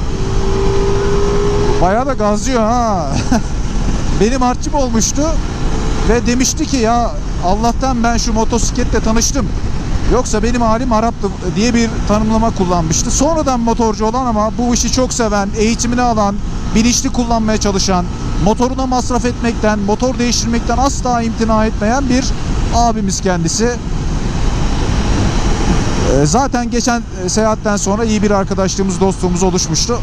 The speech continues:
Artık Aytaç abiyle bir daha hani belki bu seyahatten sonra görüşmem demem. Görüşeceğiz. Kendisini seviyorum.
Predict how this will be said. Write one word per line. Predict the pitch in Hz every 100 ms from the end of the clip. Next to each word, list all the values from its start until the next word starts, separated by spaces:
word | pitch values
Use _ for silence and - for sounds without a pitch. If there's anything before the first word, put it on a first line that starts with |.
| 202
Artık | 180 170 185
Aytaç | 170 180 202 196
abiyle | 175 175 175
bir | 170
daha | 185
hani | 170 170
belki | 185 170 170
bu |
seyahatten | - 175 - 170
sonra | 180 165
görüşmem | 185 175 - 175 185
demem. | 233 226 233 - - - - -
Görüşeceğiz. | 285 269 208 208 208 247 - 247
Kendisini | 247 214 202 196
seviyorum. | 226 233 208 202